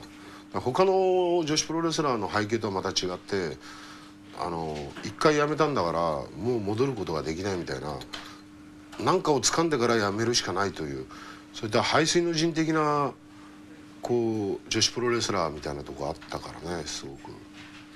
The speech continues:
だから常に自分の中で、過去の、一回辞めた時に、その保母さんをやってたという、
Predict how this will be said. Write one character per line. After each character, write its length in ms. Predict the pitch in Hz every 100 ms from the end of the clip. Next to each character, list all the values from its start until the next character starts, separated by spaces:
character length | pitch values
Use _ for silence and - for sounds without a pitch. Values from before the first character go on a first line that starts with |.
| - - - - - - -
だ 80 | 165
か 80 |
ら 60 | 127
常 220 | - 196
に 180 | 175 139
自 180 | 120 113
分 500 | 143 143 147 143 147
の 100 | 147
中 220 | 143 113
で、 220 | 87 190 - - -
過 140 | -
去 120 | 131 131
の、 340 | 113 104 87 - - - - - - - - - -
一 120 | -
回 200 | - 156
辞 100 | 139
め 80 | 143
た 80 | 151
時 240 | 143 139
に、 320 | 123 104 90 - - - - - - - - - - - -
そ 100 | 110
の 60 |
保 120 | 101 135
母 80 |
さ 120 | 151 110
ん 80 |
を 40 | 90
や 120 | 85
っ 20 |
て 140 | 85 107
た 100 | 92
と 140 | 78
い 100 | 73
う、 220 | 69 64